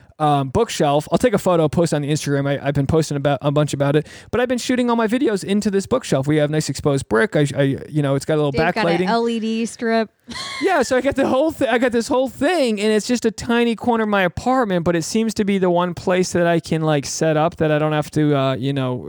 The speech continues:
Speaker 1: redesign a living room behind it. <laughs> And, um, I, I invested,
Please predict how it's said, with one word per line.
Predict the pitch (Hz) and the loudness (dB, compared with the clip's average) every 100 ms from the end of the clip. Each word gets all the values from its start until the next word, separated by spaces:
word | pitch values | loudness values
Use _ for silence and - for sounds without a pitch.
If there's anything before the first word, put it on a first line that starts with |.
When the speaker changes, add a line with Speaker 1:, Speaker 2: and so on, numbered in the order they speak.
| 80 | -8
Speaker 1:
redesign | 127 135 147 143 147 135 135 139 | -4 0 2 2 0 0 0 -2
a | |
living | 127 143 156 | 0 2 2
room | 139 123 123 | 0 -4 -4
behind | 127 131 139 | -4 -4 -2
it. | 143 156 | -2 0
<laughs> | 175 | 0
And, | 202 170 170 | 2 2 2
um, | 170 165 165 - - - - - - | 2 2 0 -6 -16 -20 -20 -20 -6
I, | - 196 269 | 0 2 2
I | 170 254 | 2 2
invested, | 285 170 151 147 160 151 143 | 2 0 0 0 2 2 0